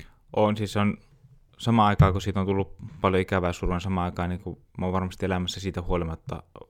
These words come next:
onnellisempi kuin koskaan ennen. Että mun, mä tota, elämä on tosi he-,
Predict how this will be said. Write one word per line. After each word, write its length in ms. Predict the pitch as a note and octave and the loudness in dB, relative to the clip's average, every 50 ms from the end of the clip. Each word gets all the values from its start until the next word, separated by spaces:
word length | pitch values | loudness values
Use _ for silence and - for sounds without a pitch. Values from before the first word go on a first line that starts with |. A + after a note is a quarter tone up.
| - - | -12 -6
onnellisempi 580 | - F#2+ F#2 F2 E2 E2 E2 E2 F2 E2 E2 F2 | -4 -2 -2 -2 -2 -4 -6 -6 -6 -6 -6 -8
kuin 100 | - - | -10 -10
koskaan 420 | - - - - - - - - - | -12 -12 -12 -10 -10 -10 -10 -10 -10
ennen. 160 | - - - | -12 -14 -14
Että 160 | - - - G#2+ - - | -14 -12 -10 -10 -10 -10
mun, 260 | - - F2 E2 C#2 - _ _ - _ _ _ _ _ _ _ _ _ _ _ _ - - | -10 -10 -8 -8 -10 -12 _ _ -20 _ _ _ _ _ _ _ _ _ _ _ _ -20 -14
mä 180 | - F2 F2 E2+ | -10 -8 -8 -6
tota, 380 | F2 E2+ D#2 - F2+ F2 E2+ - - _ _ _ _ _ _ _ _ _ _ - - - _ _ _ _ _ _ _ - | -8 -8 -4 -2 -2 -2 -2 -6 -10 _ _ _ _ _ _ _ _ _ _ -20 -20 -20 _ _ _ _ _ _ _ -4
elämä 260 | G#2 G#2+ G#2+ G2+ G2 | 0 2 2 2 2
on 80 | F#2 F2+ | 0 0
tosi 300 | F#2+ F#2 - G2 F2+ F2+ | -2 -4 -4 -4 -4 -4
he-, 100 | G2 - | -4 -6